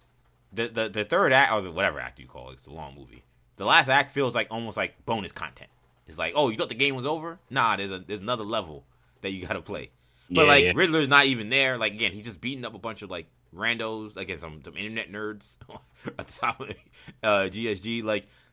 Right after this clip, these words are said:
Speaker 1: like, like, it was good. It was fine. But I kinda felt like it was,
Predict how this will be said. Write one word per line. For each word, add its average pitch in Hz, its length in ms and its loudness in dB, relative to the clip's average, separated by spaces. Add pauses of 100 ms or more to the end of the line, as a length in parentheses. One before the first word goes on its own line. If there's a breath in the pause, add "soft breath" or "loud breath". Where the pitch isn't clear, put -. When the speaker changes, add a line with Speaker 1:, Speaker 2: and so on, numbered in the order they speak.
Speaker 1:
like, 104 300 -4 (920)
like, 131 200 -2
it 175 80 6
was 156 180 2
good. 156 420 8 (140)
It 175 40 0
was 180 120 4
fine. 107 560 2 (180)
But 131 140 0
I 127 100 2
kinda 143 320 0
felt 127 280 2
like 107 280 0
it 107 140 -10
was, 101 440 -8